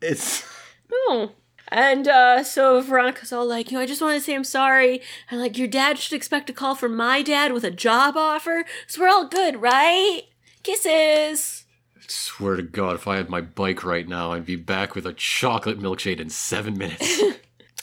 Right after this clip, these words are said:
Speaker 2: Jughead is having a, a meeting with the other serpents during
Speaker 1: The
Speaker 2: their
Speaker 1: Swords and Serpents
Speaker 2: the
Speaker 1: Club.
Speaker 2: s-, yes, yes. Their,
Speaker 1: Where
Speaker 2: their,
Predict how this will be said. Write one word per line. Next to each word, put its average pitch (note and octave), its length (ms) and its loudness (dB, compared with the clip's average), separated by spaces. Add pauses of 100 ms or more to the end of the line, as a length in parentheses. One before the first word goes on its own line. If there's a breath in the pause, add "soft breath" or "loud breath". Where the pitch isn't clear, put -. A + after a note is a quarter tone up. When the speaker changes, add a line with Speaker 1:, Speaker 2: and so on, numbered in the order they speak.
Speaker 2:
Jughead B3+ 560 0
is A#3 140 -2
having G#3+ 680 0
a, F#3 280 6
a F3 120 2
meeting A3+ 760 -2 (340 loud breath)
with - 440 -2
the E3+ 240 -2
other F#3+ 200 2
serpents C#4 760 2
during A#3+ 360 4
Speaker 1:
The F#3 60 2
Speaker 2:
their F3+ 220 4
Speaker 1:
Swords A2+ 340 2
and A#2 140 0
Serpents A#2 420 0
Speaker 2:
the A#3 140 2
Speaker 1:
Club. A#2 140 0
Speaker 2:
s-, - 180 -12 (100)
yes, G#3 580 0 (120)
yes. G#3 640 0
Their, A#3 80 4 (160)
Speaker 1:
Where F#4+ 80 4
Speaker 2:
their, G#3+ 160 4